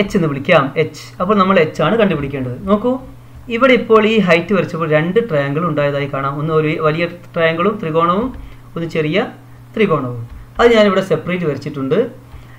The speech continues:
ഇവിടെ നോക്കൂ, ഈ angle നമുക്ക് ഫോർട്ടി ഫൈവ് ആണ് തന്നിട്ടുണ്ട്. അപ്പോൾ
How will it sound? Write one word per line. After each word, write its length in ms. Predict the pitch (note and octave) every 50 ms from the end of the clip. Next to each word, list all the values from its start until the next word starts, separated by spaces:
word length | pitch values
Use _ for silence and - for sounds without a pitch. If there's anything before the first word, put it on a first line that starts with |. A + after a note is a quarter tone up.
| - - A#3+
ഇവിടെ 160 | A#3+ B3+ B3 A#3+
നോക്കൂ, 220 | A3+ G#3+ A3+ G#3+ G#3 G#3 G3 - - - - - - - - - - - - - - - - G3 G#3+
ഈ 20 | C4 - - F#3 E3+
angle 260 | D#3 D3+ D3+ E3 F#3 A3 - E3+
നമുക്ക് 200 | D#3 D#3+ E3+ G3 F#3+ -
ഫോർട്ടി 280 | E3+ E3+ E3 E3+ G3 G3
ഫൈവ് 140 | G3 E3+ D#3 D3+
ആണ് 80 | D#3 E3+ D#3
തന്നിട്ടുണ്ട്. 360 | C#3+ C#3+ - C#3+ C#3+ C#3+ F3+ G3 F3
അപ്പോൾ 180 | E3 - F#3+